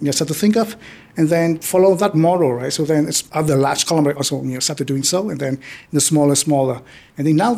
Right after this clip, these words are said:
even the startup also thinking, a larger startup also thinking, "Okay, maybe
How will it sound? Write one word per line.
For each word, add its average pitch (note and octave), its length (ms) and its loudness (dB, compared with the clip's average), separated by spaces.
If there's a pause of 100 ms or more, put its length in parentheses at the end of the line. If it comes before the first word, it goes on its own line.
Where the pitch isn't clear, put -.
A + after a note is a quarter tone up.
even F#3 180 0
the D#3 80 2
startup D#3+ 260 0
also D3 180 -2
thinking, C#3 400 -4
a C#3+ 120 0
larger D#3 300 2
startup F3 240 -2
also D#3 180 -2
thinking, C#3+ 320 -4
"Okay, B2+ 180 -6
maybe D#3 300 2